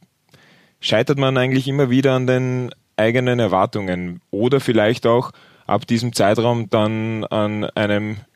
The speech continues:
überragenden Club in Österreich, weil die Leistungen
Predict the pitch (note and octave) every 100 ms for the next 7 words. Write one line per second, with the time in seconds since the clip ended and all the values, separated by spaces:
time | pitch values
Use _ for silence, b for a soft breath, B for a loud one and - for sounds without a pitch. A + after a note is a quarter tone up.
0 | _ B2+ B2+ B2+ G2+ F#2+ A2 A2 A#2 A2+
1 | A2+ A2+ F2 G#2+ G2 - F2+ F#2 - F#2+
2 | F#2+ - _ B B B B B G#2+ F#2+
3 | G2+ - B2 A#2+ A#2 A#2+ B2